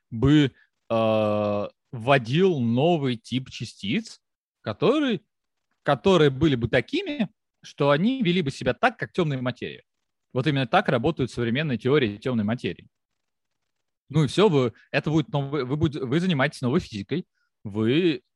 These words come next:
модифицируете стандартную модель таким образом, чтобы она описывала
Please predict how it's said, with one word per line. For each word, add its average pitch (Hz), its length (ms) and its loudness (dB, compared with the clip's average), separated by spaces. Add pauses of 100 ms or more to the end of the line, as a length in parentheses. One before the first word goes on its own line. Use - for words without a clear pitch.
модифицируете 131 1040 -2 (240)
стандартную 127 560 -2
модель 117 300 0
таким 110 320 -4
образом, 147 400 0
чтобы 117 280 -2
она 117 300 0
описывала 139 720 -4